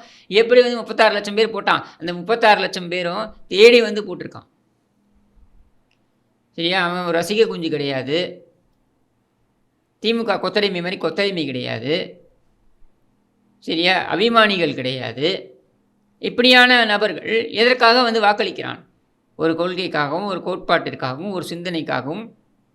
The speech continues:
அவன் வந்து வாக்களிக்கிறான். இப்படியாக வாக்களிக்கக்கூடியவர்கள் எப்படி பிரிந்து வருவார்கள்? எப்படி விலகிச் செல்வார்கள்? கண்டிப்பா விலகிச் செல்ல மாட்டார்கள். அப்ப சீமானுடைய,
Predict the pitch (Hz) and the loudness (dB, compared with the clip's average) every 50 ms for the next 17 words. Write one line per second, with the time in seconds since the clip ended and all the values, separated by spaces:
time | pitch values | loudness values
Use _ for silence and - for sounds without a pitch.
0 | _ _ _ _ _ _ _ _ _ _ _ _ _ _ _ _ _ _ _ _ | _ _ _ _ _ _ _ _ _ _ _ _ _ _ _ _ _ _ _ _
1 | _ _ _ _ _ _ _ _ - 185 202 196 190 202 214 220 190 180 202 - | _ _ _ _ _ _ _ _ 2 4 4 4 4 0 -2 0 0 0 0 0
2 | 202 175 156 - 135 135 123 - - _ - 175 170 - 226 226 226 226 226 233 | -2 -6 -6 -8 -8 -12 -12 -12 -14 _ -14 -14 -8 -2 2 4 4 4 4 4
3 | 262 240 202 208 208 233 208 196 196 180 - - 151 143 127 120 113 113 110 - | 4 4 2 2 2 2 -2 -2 -6 -10 -10 -8 -10 -10 -8 -10 -12 -14 -14 -14
4 | - - 156 170 - 165 - _ _ _ - 175 202 190 233 226 226 220 214 226 | -8 -6 -4 -4 -6 -8 -14 _ _ _ -4 -4 -2 2 2 0 0 0 -4 -2
5 | 220 220 202 185 180 180 180 170 170 180 196 208 226 - _ _ _ _ _ _ | -2 -2 -4 -4 -4 -4 -6 -6 -6 -8 -12 -12 -14 -20 _ _ _ _ _ _
6 | _ _ _ _ _ _ _ _ _ _ _ _ _ - 175 175 185 226 226 196 | _ _ _ _ _ _ _ _ _ _ _ _ _ -10 -8 -2 2 2 4 4
7 | 185 196 202 220 - - 190 175 175 175 170 165 202 208 - 302 285 - _ _ | 2 -2 -2 -4 -6 -6 -8 -6 -6 -8 -8 -8 -10 -12 -12 -14 -14 -16 _ _
8 | _ _ _ _ _ _ _ _ _ _ _ _ _ _ _ _ _ _ _ _ | _ _ _ _ _ _ _ _ _ _ _ _ _ _ _ _ _ _ _ _
9 | _ _ - 208 226 226 226 233 247 247 226 202 196 190 185 185 165 131 117 107 | _ _ -4 -4 -2 -2 -2 -2 0 0 -2 -2 -2 -6 -8 -10 -10 -12 -12 -14
10 | 110 - - - - _ _ _ _ _ _ _ _ _ _ _ _ _ _ _ | -16 -18 -20 -20 -20 _ _ _ _ _ _ _ _ _ _ _ _ _ _ _
11 | _ _ _ _ _ _ _ _ _ _ _ _ _ _ _ _ _ _ _ _ | _ _ _ _ _ _ _ _ _ _ _ _ _ _ _ _ _ _ _ _
12 | _ _ _ _ _ _ - 151 202 226 226 - 190 240 254 269 269 262 262 262 | _ _ _ _ _ _ -6 -4 -4 -4 -2 -4 -4 2 6 6 6 6 6 4
13 | 254 247 240 233 226 226 214 196 180 - - | 4 4 4 4 4 4 4 2 0 -4 -10